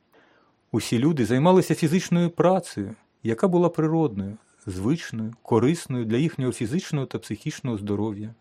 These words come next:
Через це люди були сильні, здорові, психічно стійкі, жили довго і щасливо. Вони не нищили природу, не забруднювали довкілля,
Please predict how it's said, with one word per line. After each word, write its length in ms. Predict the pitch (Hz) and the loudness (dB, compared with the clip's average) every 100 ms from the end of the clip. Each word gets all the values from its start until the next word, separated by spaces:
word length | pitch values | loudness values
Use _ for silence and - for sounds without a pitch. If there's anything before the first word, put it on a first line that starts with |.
| _ | _
Через 280 | - 123 123 | -2 2 2
це 240 | - 165 147 | 4 6 8
люди 220 | 156 151 | 8 6
були 220 | 147 143 | 6 2
сильні, 520 | - - 156 151 117 | 2 -2 0 2 0
здорові, 640 | 95 110 117 139 131 110 104 - | 0 2 2 2 2 -2 -4 -6
психічно 460 | 143 - 190 156 | -4 -2 0 0
стійкі, 680 | 127 - 117 107 - 135 147 139 - | -2 -4 -6 -6 -6 -4 -4 -6 -4
жили 280 | 104 123 113 | 2 4 4
довго 420 | 120 196 156 139 | 4 4 2 -2
і 60 | 151 | -4
щасливо. 680 | - 101 - 98 98 95 107 _ - _ _ | -6 -10 -8 -6 -6 -8 -16 _ -20 _ _
Вони 220 | 123 196 233 | 8 10 12
не 100 | 226 | 10
нищили 400 | 220 - 120 113 | 8 4 2 2
природу, 640 | 113 123 165 156 131 131 - _ - | 2 4 4 2 -2 -8 -12 _ -2
не 100 | 135 | 4
забруднювали 600 | 147 175 220 190 160 151 | 6 6 6 6 8 6
довкілля, 840 | 123 117 104 - 131 170 139 123 | 6 2 -2 -6 -2 -2 -2 -6